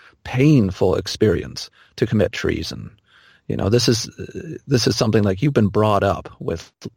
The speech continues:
viewing the monarchy, you know, inherently a, a, a part of your self-identity. You've pledged allegiance to the monarchy, and then to, uh,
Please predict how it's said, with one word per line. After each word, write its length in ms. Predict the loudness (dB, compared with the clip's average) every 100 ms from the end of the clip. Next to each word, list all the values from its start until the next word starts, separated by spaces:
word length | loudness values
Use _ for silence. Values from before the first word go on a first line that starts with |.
| -16 -4
viewing 320 | 2 2 2
the 60 | 0
monarchy, 880 | 0 -2 -4 -8 -14 -6 -6 -6 -10 -16 -4
you 100 | -2
know, 220 | -2 -4 -6
inherently 600 | -2 0 2 2 4 0
a, 80 | 0 -4
a, 100 | -8 -4 -6
a 80 |
part 200 | -2 0
of 80 | 0
your 120 | -2
self-identity. 760 | -4 -6 -6 -8 -8 -6 -8 -8 -12 -20 -2
You've 340 | 0 0 -2 -4
pledged 380 | 2 2 2 0
allegiance 440 | -2 -4 -6 -6
to 60 | -6
the 80 | -8
monarchy, 400 | -6 -8 -6 0
and 140 | 4
then 140 | 4 4
to, 320 | 6 4 2 -8 -20 -20 _ _ -12
uh, 140 | -6